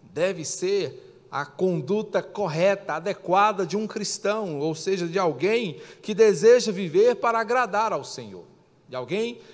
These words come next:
que baseia a sua vida na fé, na fé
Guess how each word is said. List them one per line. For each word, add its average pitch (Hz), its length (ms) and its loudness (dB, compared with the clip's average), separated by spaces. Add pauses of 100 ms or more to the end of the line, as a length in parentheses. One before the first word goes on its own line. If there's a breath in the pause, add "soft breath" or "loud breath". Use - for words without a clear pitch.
(180 loud breath)
que 180 320 -6
baseia 170 560 2
a 202 40 -2
sua 190 220 0
vida 175 340 -8
na 202 200 -4
fé, 143 580 -4 (560)
na 95 80 -18
fé 185 480 -4